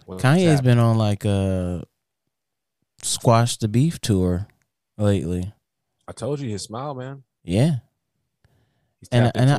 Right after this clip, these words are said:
Speaker 2: I,
Speaker 1: his
Speaker 2: I,
Speaker 1: fucking
Speaker 2: I,
Speaker 1: crown
Speaker 2: I,
Speaker 1: aura.
Speaker 2: I wanna make sure that I, I did admit that that interview was really, it, it brought out a side of Kanye that I haven't seen in quite some time.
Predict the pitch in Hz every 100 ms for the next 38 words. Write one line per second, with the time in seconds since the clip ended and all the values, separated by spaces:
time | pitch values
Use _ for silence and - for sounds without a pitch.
0 | 120 113 104 104 95 - 104 101 120 123
1 | 113 - _ - 98 98 98 98 95 110
2 | 110 98 90 90 - 92 90 92 95 95
3 | 101 - 85 - 85 85 - 98 92 87
4 | 90 87 87 - - _ 78 90 87 87
5 | 87 - 85 - _ - 98 95 90 92
6 | 78 85 - 90 85 80 - 90 80 76
7 | 76 71 80 85 78 - 76 76 - 73
8 | 65 - 64 71 60